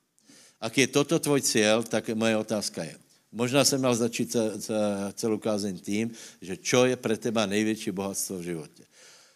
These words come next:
Největší bohatstvo je to, že jsme uverili Mesiáša. Největší bohatstvo je, že chodíme s Bohem. Největší dě-, bohatstvo je,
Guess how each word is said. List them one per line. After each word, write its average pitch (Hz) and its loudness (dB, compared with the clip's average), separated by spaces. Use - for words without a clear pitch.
Největší 143 4
bohatstvo 120 2
je 117 4
to, 120 4
že 113 -2
jsme 113 -4
uverili 110 2
Mesiáša. 101 -2
Největší 120 0
bohatstvo 107 0
je, 98 2
že 92 -6
chodíme 95 -4
s 80 -14
Bohem. 95 -4
Největší 110 0
dě-, 101 -6
bohatstvo 101 -4
je, 90 0